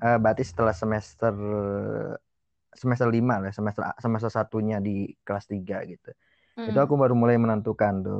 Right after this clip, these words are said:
Speaker 1: kayak gitu. Wa-, ya walaupun sebenarnya pas, eh, kelas satu, kelas duanya udah coba buat nyari gambaran gitu. Artinya
Speaker 2: Iya.
Speaker 1: ke depan nih pe-, pengen, pengen gini, cuman belum bener-bener memikirkan gitu. <laughs>
Speaker 2: Mm.
Speaker 1: Nah, pas,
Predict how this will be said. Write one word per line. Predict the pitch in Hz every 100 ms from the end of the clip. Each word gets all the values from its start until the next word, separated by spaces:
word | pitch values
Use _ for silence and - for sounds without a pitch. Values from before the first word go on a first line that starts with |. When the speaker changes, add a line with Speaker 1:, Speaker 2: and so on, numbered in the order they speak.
| 95
Speaker 1:
kayak | 92 90
gitu. | - 104 95
Wa-, | 98 -
ya | 117
walaupun | 113 113 131
sebenarnya | 123 107 131 131 - _
pas, | 110 - - - _ _ - _ _
eh, | 113 110 104 104 101 113 110 - _ -
kelas | 107 -
satu, | 104 98 95
kelas | 104 -
duanya | 98 123
udah | 113 92 104 -
coba | 90 85 - - -
buat | 95 90 - -
nyari | 107 98 98
gambaran | 101 104 101 95 113 117 101
gitu. | 95 -
Artinya | 90 104 120
Speaker 2:
Iya. | 226 208 190 - _ _
Speaker 1:
ke | -
depan | 101 - 123
nih | 143
pe-, | 127 110 -
pengen, | 101 98 104
pengen | 101
gini, | 98 131 120
cuman | 123 151 143
belum | 135 120
bener-bener | 120 120 117 117
memikirkan | 110 113 104 170 135 123 117
gitu. | 107 123
<laughs> | 170 151 - - - _ _ _ - -
Speaker 2:
Mm. | 262 247 214 139
Speaker 1:
Nah, | 143 139 131 123 120
pas, | 123 123